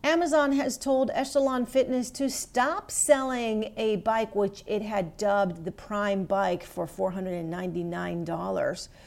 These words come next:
Amazon said this bike is not an Amazon product or related to Amazon Prime. Echelon, the day prior, had announced that it had introduced a bike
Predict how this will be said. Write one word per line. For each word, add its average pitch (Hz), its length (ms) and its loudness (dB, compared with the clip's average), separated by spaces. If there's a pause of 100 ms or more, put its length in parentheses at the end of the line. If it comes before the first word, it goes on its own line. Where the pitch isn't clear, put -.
(380)
Amazon 208 480 0
said 202 260 -2
this 226 200 -2
bike 226 240 2
is 196 100 0
not 196 240 0
an 302 100 0
Amazon 190 540 -2
product 175 460 -6
or 202 180 -2
related 175 460 -2
to - 200 -4
Amazon 165 460 -6
Prime. 170 460 -10 (560)
Echelon, 175 840 -2
the 170 200 -4
day 170 280 0
prior, 170 520 -2
had 170 260 -6
announced 175 560 -6
that 175 320 -6
it 175 220 -4
had 175 300 -8
introduced 196 840 -4
a 185 180 0
bike 175 360 -4